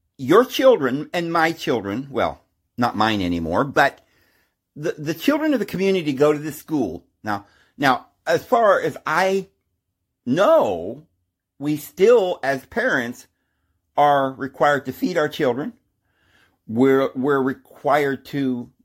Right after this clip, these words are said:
raise our own children, decide what they're gonna wear that day, what they're gonna eat that day, you know, and, and we, because we love our children, we want them to be educated, so we choose to send them to school.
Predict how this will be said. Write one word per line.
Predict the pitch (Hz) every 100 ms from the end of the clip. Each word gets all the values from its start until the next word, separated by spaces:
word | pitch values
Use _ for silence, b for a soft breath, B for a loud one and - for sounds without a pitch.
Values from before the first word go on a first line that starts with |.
| -
raise | 113 160 214 165
our | 160 -
own | 131 123 117
children, | - 107 101 147 190 _ _ _ _ _ _ -
decide | 131 202 175 156
what | 165 160
they're | 147
gonna | 151 127
wear | 113 139 139 113 135 151
that | 120 110 104
day, | 104 92 131 _ _ _ -
what | 143
they're | 156
gonna | 139 131 131
eat | 156 160 -
that | 107 -
day, | 95 92 117 - _ _ _ _ _ _ _ -
you | 110
know, | 123 -
and, | 151 160 160 -
and | 165 170 170 -
we, | 147 185 208 202 208 _ _ _ _ _ _ _ _ _ _ _ _
because | 117 185
we | 156
love | 156 156
our | 139
children, | 127 349 381 190 156
we |
want | 135 131 135
them | 123
to | 92
be | 110
educated, | 269 220 160 131 143 -
so | 156
we | 139 147 143
choose | - 320 339 127 131 190
to | 160
send | - 160 151
them | 170
to | 208
school. | - 427 392 -